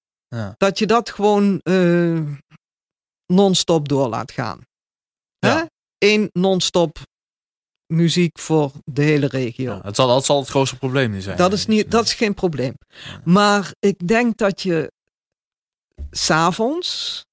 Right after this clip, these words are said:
Speaker 2: en eventueel op, eh, op zondag toch bepaalde dingen, eh,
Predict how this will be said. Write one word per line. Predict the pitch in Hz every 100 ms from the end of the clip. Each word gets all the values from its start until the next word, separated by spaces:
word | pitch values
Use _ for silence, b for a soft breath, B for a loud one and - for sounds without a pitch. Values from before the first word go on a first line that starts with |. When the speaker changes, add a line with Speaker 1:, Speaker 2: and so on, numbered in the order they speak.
| _ _ _ _ _ _ _
Speaker 2:
en | - 165
eventueel | - 165 151 - 156 170 151 -
op, | 147 127 -
eh, | - 135 135 120 123 160 - - _ _ _ _ _ _ -
op | 156
zondag | - 143 156 175 302 - - _ _ _ _ _ _ _ -
toch | 285 220
bepaalde | 208 - - 277 214 165
dingen, | 139 139 147 233 _ _ _ _ _ _ _ _ _ _ _ _ _ _ _ _ -
eh, | 190 175 170 160 151